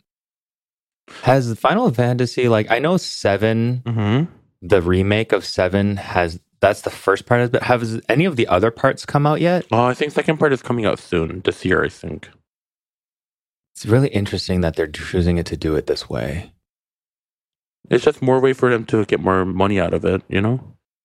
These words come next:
Speaker 1: True. It's true.
Speaker 2: I've really enjoyed the Final Fantasy seven remake a lot.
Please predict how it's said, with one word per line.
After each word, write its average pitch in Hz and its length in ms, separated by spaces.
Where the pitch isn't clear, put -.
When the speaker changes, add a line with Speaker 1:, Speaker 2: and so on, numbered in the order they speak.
Speaker 1:
True. 78 520
It's - 120
true. 78 440
Speaker 2:
I've 131 140
really 160 220
enjoyed 156 240
the 147 60
Final 135 260
Fantasy 131 320
seven 113 300
remake 98 580
a - 100
lot. 95 400